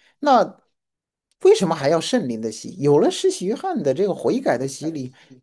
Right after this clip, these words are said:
为什么还要圣灵的洗呢？这是因为约翰悔改的洗礼并不能让人重生得救，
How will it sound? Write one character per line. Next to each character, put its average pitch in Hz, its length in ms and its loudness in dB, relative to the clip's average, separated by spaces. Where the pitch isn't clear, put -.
为 415 160 6
什 - 180 -4
么 127 80 0
还 123 140 -4
要 131 160 2
圣 156 340 -4
灵 - 180 -8
的 127 120 -6
洗 110 220 -10
呢？ 135 200 -10
这 170 100 -4
是 160 100 -2
因 165 160 0
为 165 220 0
约 240 200 4
翰 254 240 2
悔 175 220 -2
改 180 180 2
的 226 100 -4
洗 127 240 -10
礼 127 160 -10
并 254 300 -8
不 127 140 -4
能 120 320 -2
让 131 240 -2
人 110 320 -6
重 127 420 -4
生 185 560 -2
得 101 160 -8
救， - 420 -2